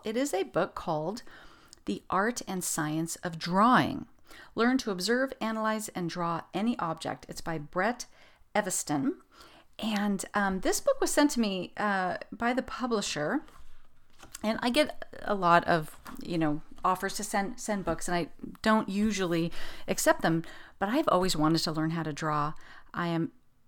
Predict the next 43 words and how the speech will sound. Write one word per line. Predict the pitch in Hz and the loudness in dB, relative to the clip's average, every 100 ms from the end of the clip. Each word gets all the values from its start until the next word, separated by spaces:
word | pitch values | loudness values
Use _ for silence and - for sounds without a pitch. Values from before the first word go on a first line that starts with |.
| _ | _
not | 180 190 214 | 0 2 2
talented | - 190 175 180 170 - | 2 0 0 0 -2 -2
in | 160 - | -4 0
any | 226 | 0
way. | 233 156 151 160 - | 0 0 -2 -4 -8
I | |
can't | - 226 - | -4 -2 2
draw | 254 269 | 6 8
and | 269 | 8
I | 240 | 6
can't | - 220 | 4 2
sing. | - - 175 156 | 4 4 6 6
And | 160 | 4
if | 180 | 2
I | 208 | -2
could | - | -4
change | - 247 240 | -2 0 0
my, | - - - - - - | 0 0 -2 -14 -2 4
<laughs> | |
myself, | 233 254 262 - 208 - | 8 10 10 10 8 8
those | 247 240 | 4 6
are | 240 | 4
two | 240 - | 4 2
of | 277 277 | 0 0
the | 247 | 0
things | 208 165 185 - 370 480 339 277 | 4 2 0 -4 -4 0 0 2
that | 269 | 2
I | 277 | 2
would | 294 277 | 0 -2
change. | - 359 185 175 - - - - | 0 0 -2 -4 -12 -16 -6 4
And | 220 208 - | 6 6 2
apparently | 208 226 320 254 180 | 0 4 4 4 2
for | - | 0
both | 180 185 233 - | 2 2 2 0
of | 175 | -2
them, | 95 131 214 262 - - - - - - | 0 2 2 2 -4 -20 -20 -20 -8 -2
they | 208 | 0
are | 196 | 0
things | 220 226 - | 2 2 2
that | - | -2
you | 190 | -2
can | - 175 165 | -2 -2 0
learn. | 226 165 - | -2 -4 -8